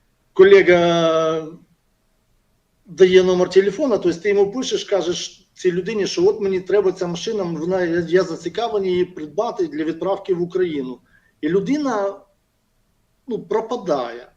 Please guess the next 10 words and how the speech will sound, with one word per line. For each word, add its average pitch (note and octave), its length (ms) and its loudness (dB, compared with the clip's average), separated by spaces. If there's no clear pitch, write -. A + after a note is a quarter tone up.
Але A3+ 480 4
потім A#3+ 580 -6
взнаю, A#3 440 -4
що G#3+ 180 -6
це B3 280 -8
там G#3 220 -4
якась, G3+ 420 -4
е, F3+ 320 -2
Наташа, C#3+ 760 -4
наприклад, D3 680 -4